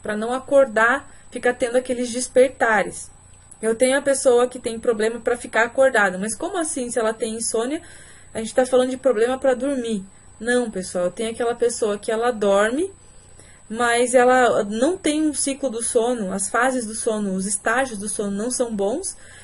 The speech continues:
e ela tem dificuldade pra acordar e tá sempre sonolenta. Ela tá o tempo todo sentindo vontade de,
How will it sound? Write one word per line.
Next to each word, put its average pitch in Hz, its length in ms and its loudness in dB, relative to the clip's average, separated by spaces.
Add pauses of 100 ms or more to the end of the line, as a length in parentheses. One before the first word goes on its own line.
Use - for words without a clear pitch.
(140)
e 226 120 2
ela 254 240 4
tem 277 340 -2 (480)
dificuldade 254 880 0
pra 262 240 2
acordar 233 560 2
e 247 60 -4
tá 262 140 0
sempre 294 500 -4
sonolenta. 277 1000 -2 (360)
Ela 220 200 -2
tá 240 140 0
o 262 100 2
tempo 269 420 -2
todo 247 600 4 (280)
sentindo 254 560 -4
vontade 247 540 2
de, 254 200 -4